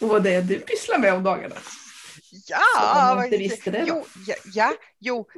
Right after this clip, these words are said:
Speaker 2: det kan jag göra. Eh, Ricke heter jag. Jag är ju dansk. Det känns som jag alltid behöver liksom säga det här i Sverige. <laughs> Jag är
Speaker 1: Mm.
Speaker 2: dansk från början, så om ni tycker jag har en konstig dialekt så är det därför. Ehm, har ju då bott i Sverige i många år. Jag är utbildad psykolog,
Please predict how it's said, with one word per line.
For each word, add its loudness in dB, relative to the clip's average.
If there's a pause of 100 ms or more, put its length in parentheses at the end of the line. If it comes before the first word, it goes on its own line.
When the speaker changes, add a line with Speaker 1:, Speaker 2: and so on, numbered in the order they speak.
(100)
Speaker 2:
det -6
kan -4
jag -2
göra. 0
Eh, -6
Ricke -8
heter -6
jag. -4
Jag 2
är 0
ju -4
dansk. -4
Det -12
känns -2
som -10
jag 0
alltid -4
behöver -4
liksom -10
säga -2
det -4
här -2
i -6
Sverige. -6
<laughs> -4
Jag -4
är -2
Speaker 1:
Mm. -6
Speaker 2:
dansk -4
från -12
början, -2
så -10
om -14
ni -12
tycker -12
jag 0
har -2
en -8
konstig -10
dialekt -8
så -8
är -6
det -10
därför. -4 (520)
Ehm, -2 (180)
har -2
ju -6
då -10
bott -12
i -18
Sverige -8
i -18
många -14
år. -12 (240)
Jag -2
är -4
utbildad -10
psykolog, -10